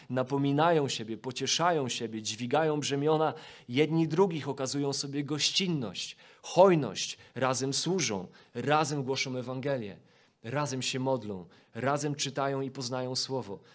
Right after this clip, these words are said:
razem płaczą i razem się radują. To jest żywa budowla z żywych kamieni.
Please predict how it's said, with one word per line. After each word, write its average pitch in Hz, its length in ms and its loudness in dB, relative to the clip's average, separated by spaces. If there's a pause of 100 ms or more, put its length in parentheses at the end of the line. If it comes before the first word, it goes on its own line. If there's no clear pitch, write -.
razem 123 360 -4
płaczą 131 480 -4
i 123 120 -8
razem 117 260 -6
się 113 160 -8
radują. 104 440 -12 (1200)
To - 80 -14
jest 104 120 -8
żywa 139 340 -2
budowla 123 440 -4
z 101 60 -12
żywych 107 300 -10
kamieni. 107 440 -10